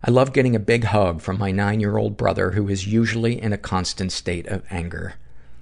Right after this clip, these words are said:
And I love when my anxiety and meticulous planning works in my favor." That's awesome. The superpower,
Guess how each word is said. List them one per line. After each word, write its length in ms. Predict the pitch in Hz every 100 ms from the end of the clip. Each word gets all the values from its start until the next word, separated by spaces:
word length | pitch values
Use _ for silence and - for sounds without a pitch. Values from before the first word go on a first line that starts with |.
| - - - -
And 100 | -
I 60 | 98
love 300 | 107 120 127
when 120 | 123
my 260 | 113 117 -
anxiety 680 | 120 110 107 113 120 120 123
and 120 | 104
meticulous 720 | 101 - - 143 - 143 139
planning 580 | - - 101 95 90 87 -
works 360 | 98 98 -
in 120 | 101
my 180 | 101 95
favor." 500 | - - - - - - - - - - - - -
That's 240 | - - -
awesome. 480 | 113 - - 104 - - - - - - - -
The 80 | -
superpower, 920 | - 143 131 123 - 107 98 90